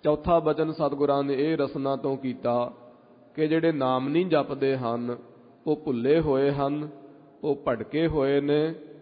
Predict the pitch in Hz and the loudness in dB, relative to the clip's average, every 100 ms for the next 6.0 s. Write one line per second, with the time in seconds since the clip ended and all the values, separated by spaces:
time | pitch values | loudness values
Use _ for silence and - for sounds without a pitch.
0 | - - 160 165 151 165 175 165 135 135 | -20 -6 2 2 4 2 0 2 2 2
1 | 147 160 170 180 165 - 165 156 135 - | 2 0 0 2 2 2 0 2 0 0
2 | 151 147 185 185 202 214 226 202 151 127 | 0 0 -2 -2 -2 2 4 4 2 0
3 | 131 143 180 185 175 147 139 147 147 165 | 0 -2 -2 -2 -2 -2 0 -2 0 -2
4 | 151 165 156 131 131 123 120 147 160 175 | 2 2 2 2 2 0 -2 -2 -2 -2
5 | 180 165 131 165 180 190 156 123 127 | 0 0 0 0 2 2 2 0 -2